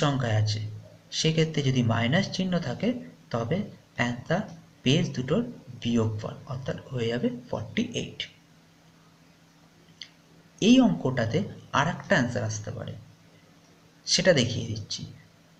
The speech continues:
ফর্টি নাইন, এই ফর্টি নাইনকে আমরা ভাঙতে পারি। আমরা ফর্টি নাইনকে লিখতে পারি সাতের স্কয়ার ওয়ান।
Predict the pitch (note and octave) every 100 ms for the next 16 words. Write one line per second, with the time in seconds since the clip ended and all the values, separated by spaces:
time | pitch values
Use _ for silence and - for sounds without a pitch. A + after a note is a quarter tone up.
0 | _ _ - - F3 F3+ - A#3 C3+ G#2+
1 | G#2+ - - - - - - - - -
2 | - - - A3 A#3 - B2 - G#3 G3+
3 | C#3 C3+ C#3 F3 D#3 E3+ A#2 A2 G#2+ -
4 | - - - - - - - - _ _
5 | - C#3+ F3+ F#3 - C3 - F#3 F3+ F3+
6 | F3+ D#3 C3 D3+ F3 F3+ A2 - B2+ C3+
7 | C3 C3 - C3+ C3+ - - - - -
8 | _ _ _ - - - - - _ _
9 | - - - - - - - - C3+ B2
10 | A#2+